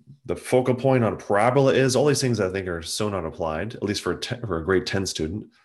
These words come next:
And then you go to school and you learn how to lay out a stringer. You learn how to apply, like, rise run theory. You learn how to apply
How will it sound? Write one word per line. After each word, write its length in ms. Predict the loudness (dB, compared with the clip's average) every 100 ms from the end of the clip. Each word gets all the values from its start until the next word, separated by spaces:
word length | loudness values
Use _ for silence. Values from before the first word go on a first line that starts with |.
| _ _ 2
And 100 | 6
then 100 | 6
you 60 |
go 100 | 6
to 60 | 6
school 640 | 4 2 4 4 0 -4 -20 _ _ _
and 160 | -4 0
you 100 | 4
learn 220 | 4 6
how 80 | 6
to 60 |
lay 140 | 6 4
out 80 | 2
a 40 |
stringer. 500 | -2 -2 -2 -4 -10 _ _ _ _ 0
You 100 | 4
learn 220 | 6 6
how 140 | 6
to 60 | 4
apply, 480 | 2 2 2 2 2
like, 180 | 0 0
rise 280 | 0 0 0
run 180 | -4 -4
theory. 420 | -4 -4 -6 -10 -18 -20 -16 2
You 80 | 6
learn 160 | 6 6
how 140 | 6
to 60 | 4
apply 460 | 4 4 4 2